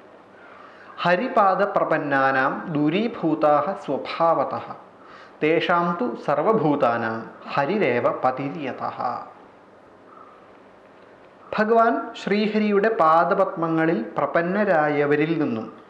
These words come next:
യമൻ തുടങ്ങിയവർ സ്വാഭാവികമായി തന്നെ അകലം പാലിക്കുന്നു. കാരണം എന്തെന്നാൽ അവർക്കെല്ലാം ആ ഭഗവാൻ തന്നെയാണ് പതിയായിരിക്കുന്നത്.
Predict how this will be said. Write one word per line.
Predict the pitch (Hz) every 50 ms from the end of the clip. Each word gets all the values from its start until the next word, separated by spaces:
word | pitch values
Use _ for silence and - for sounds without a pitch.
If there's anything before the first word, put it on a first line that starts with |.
| - - - - - - - - -
യമൻ | 151 160 165 165 170 196 220 226
തുടങ്ങിയവർ | - 202 185 156 151 143 139 139 135 127 117 110 117 - - - - - - - - -
സ്വാഭാവികമായി | 170 151 143 160 156 - - 180 170 180 185 190 202 233 240 226 208 170 151 151 143 - - 139
തന്നെ | 139 143 180
അകലം | 214 185 - - 160 160 160
പാലിക്കുന്നു. | 156 151 147 139 135 131 135 127 120 110 107 104 - - - - - - - - - - - - - - - - - - - - - - - - -
കാരണം | 151 151 156 165 170 170
എന്തെന്നാൽ | 156 135 135 123 120 117 110 113 117 - - - - - - - -
അവർക്കെല്ലാം | 143 151 190 220 214 - - 170 156 156 165 185 190 143 120 120 - - - - - - - -
ആ | 131 147 175
ഭഗവാൻ | 180 139 110 135 135 131 143 151 170 196 226 233 220 208
തന്നെയാണ് | 160 151 147 143 143 135 131 135 143 151 - - -
പതിയായിരിക്കുന്നത്. | 135 131 131 160 202 208 185 165 147 143 135 131 123 120 - 123 117 113 110 - 104